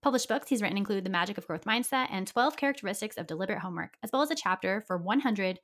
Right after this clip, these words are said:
no-nonsense things that all teachers should stop doing. He's also written numerous blogs about growth mindset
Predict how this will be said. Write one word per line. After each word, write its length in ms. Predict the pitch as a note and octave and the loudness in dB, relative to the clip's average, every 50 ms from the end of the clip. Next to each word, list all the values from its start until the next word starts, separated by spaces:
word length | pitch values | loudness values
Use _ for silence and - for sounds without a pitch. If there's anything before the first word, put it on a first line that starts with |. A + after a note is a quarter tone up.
| _ _ _ _ _ _ | _ _ _ _ _ _
no-nonsense 640 | G3+ G3 G3+ G#3+ B3 C#4+ C#4+ C4 B3 A#3+ A#3 G#3 G3 | -2 0 2 4 6 6 6 6 4 2 0 -4 -4
things 260 | - - E3 D#3+ E3 | -2 -2 -2 -2 -2
that 160 | - - - - | -4 -4 0 2
all 140 | G3 A3+ | 2 2
teachers 480 | B3 - G3+ - - F#3 G3 - - - _ | 2 -2 -4 -2 -2 -4 -4 -4 -8 -8 _
should 240 | - - A3 G#3+ - | -6 -4 -4 -4 -6
stop 320 | - - D#3 C#3+ D3+ - _ _ _ _ | 0 0 0 0 0 -4 _ _ _ _
doing. 260 | - F3+ - - - - - _ _ _ _ _ _ _ _ _ _ _ _ _ _ _ | -8 -8 -8 -8 -10 -12 -16 _ _ _ _ _ _ _ _ _ _ _ _ _ _ _
He's 120 | C4 C#4 | 0 0
also 160 | B3 A#3+ A#3+ | 2 2 2
written 200 | A#3 - G#3 G3+ | 2 2 4 2
numerous 440 | G3+ G#3+ A3 A3 A#3 A#3 A3+ A3 - | 2 2 2 0 0 0 -2 -4 -6
blogs 420 | - G3+ F3+ F3 F3 A3 A3 - | -6 -2 -2 0 -2 -2 -4 -6
about 240 | - F#3 F3 F3 - | -4 -4 -4 -4 -4
growth 280 | - G3 F#3 F#3+ F#3+ - - | -4 -4 -4 -4 -6 -8 -6
mindset 420 | G#3 F3 E3 D#3 - D#3 D#3 - | -4 -4 -2 -2 -2 -4 -6 -6